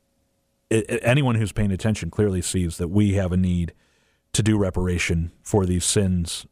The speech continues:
that cry out to heaven for vengeance. And, uh,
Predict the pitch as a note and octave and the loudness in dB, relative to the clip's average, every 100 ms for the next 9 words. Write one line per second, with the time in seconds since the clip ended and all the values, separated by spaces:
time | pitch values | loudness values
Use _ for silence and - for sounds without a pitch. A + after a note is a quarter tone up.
0 | _ G2+ E2+ - G#2+ G#2 F#2+ G2 F2 E2+ | _ -6 -4 0 0 2 -2 -4 -4 -2
1 | G2 F2+ E2+ - F#2 F#2 F#2 D#2 D#2 - | 0 0 -4 -2 0 2 0 -2 -8 -8
2 | - - F#2 F2 E2 D#2+ D#2 D2 | -8 -2 0 0 0 -4 -6 -12